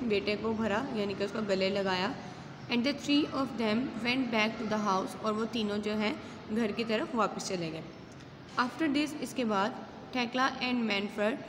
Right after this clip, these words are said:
always asked the old grandfather to sit with them at the table। Thecla और मैनफ्रेड जो थे वो हमेशा अपने यानी कि बूढ़े दादा जान से कहते थे कि वो उनके साथ table पर बैठकर,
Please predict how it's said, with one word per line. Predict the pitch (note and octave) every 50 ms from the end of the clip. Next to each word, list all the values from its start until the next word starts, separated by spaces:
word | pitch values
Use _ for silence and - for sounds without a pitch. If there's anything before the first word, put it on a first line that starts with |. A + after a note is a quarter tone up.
| - - - - - A#3
always | A#3+ A#3+ A#3+ A#3 C4+ C4+ C4 - -
asked | A3+ G#3+ G#3 G#3 G#3 - -
the | A#3+ A#3 A3 - - - A#3
old | A#3 A#3+ A3 A3+
grandfather | A3 G#3 F#3+ G3+ G#3 - G#3+ F#3+ F3+ F#3+ A3 B3 A#3 -
to | A#3+ A3+
sit | - - B3 B3+ B3 - - - - G3+
with | G#3+ G3 F3+ F3+
them | G3 F#3+ G3 A#3 A#3+ - G#3+
at | G3 F#3 F3+
the | G3 F#3+ G3
table। | F#3+ F3+ F3+ F#3+ G#3+ C4+ C4+ - - - - - - - A#3
Thecla | A3 G#3 G#3+ G#3+ A3 A#3
और | A#3+ A#3 A3
मैनफ्रेड | A3 G#3+ G3+ G3+ G3+ - G#3+ G3+
जो | G3 G#3+ G#3+
थे | G#3+ A3 A3+
वो | B3+ B3
हमेशा | A#3+ A3+ A3 G3+ - - A3+ A3+
अपने | C4+ - - G#3 - - G3 G#3+ B3
यानी | - - - G#3 G#3 G3 G3 G3+ G3
कि | G3+
बूढ़े | F#3 F#3+ F#3 G3 F#3+ A3+ C4 B3+ B3
दादा | A3 G3 F#3 F#3 G3 F#3+ F#3+ F#3+ F#3 - - - - - - - G3
जान | G#3+ G3 F#3+ G3 F#3+
से | - A3
कहते | G3+ G#3 G3 F#3+ F#3 F#3+ G3 G3 F#3+
थे | A3+ A#3+ C#4 - - - - - - - -
कि | A3+ G#3+
वो | G#3+ A3 A3+
उनके | - - A#3 A3 G#3+ A3 A3
साथ | A3 - F#3+ F#3+ - - - - - - - -
table | G#3 G3 G3 G#3 G#3
पर | G#3 G#3+
बैठकर, | G#3 G3 F#3+ F#3 F3+ F#3 - - B3 D4